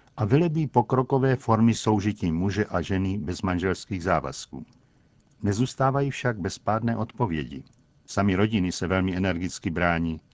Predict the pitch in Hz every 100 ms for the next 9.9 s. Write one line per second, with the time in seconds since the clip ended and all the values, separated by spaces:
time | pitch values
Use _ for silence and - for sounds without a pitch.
0 | _ - 104 127 135 104 104 - 113 117
1 | - _ - 101 101 85 95 92 95 104
2 | 92 85 85 85 90 87 95 131 - 98
3 | 107 110 - 110 - 110 101 76 73 76
4 | - _ - 95 107 113 107 113 - -
5 | 101 117 - 139 120 123 123 123 117 117
6 | 117 120 117 104 110 107 - - - -
7 | _ _ - 101 - 113 101 - 87 104
8 | 113 117 117 113 113 - - - 104 113
9 | 101 80 80 76 80 76 76 76 101